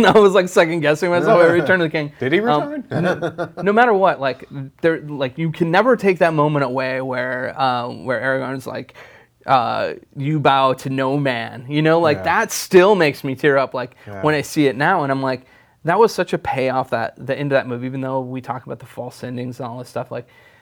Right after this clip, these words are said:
Speaker 2: the end of that movie felt like the end of something, and the end of Hobbit, I feel like, doesn't feel the
Speaker 1: It's,
Speaker 2: same,
Speaker 1: it's
Speaker 2: you
Speaker 1: a,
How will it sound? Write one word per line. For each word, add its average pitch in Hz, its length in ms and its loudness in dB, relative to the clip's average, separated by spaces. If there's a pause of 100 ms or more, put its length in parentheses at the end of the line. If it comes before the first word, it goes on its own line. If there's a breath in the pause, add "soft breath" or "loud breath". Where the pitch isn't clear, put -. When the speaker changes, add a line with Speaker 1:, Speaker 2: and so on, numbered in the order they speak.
(160 soft breath)
Speaker 2:
the 156 100 -4
end 233 200 2
of 254 40 6
that 170 100 2
movie 156 500 0 (320)
felt 170 500 -2
like 127 300 -6
the 139 160 -6
end 185 180 -2
of 151 80 0
something, 110 460 -10
and 127 80 -6
the 151 80 -4
end 151 120 -6
of 131 60 -6
Hobbit, 131 400 -4
I 127 80 -8
feel - 220 -12
like, - 200 -14
doesn't 131 320 -12
feel - 360 -10
the 117 220 -6
Speaker 1:
It's, 120 100 -8
Speaker 2:
same, 113 260 -10
Speaker 1:
it's 120 240 -8
Speaker 2:
you 127 60 -2
Speaker 1:
a, 110 120 2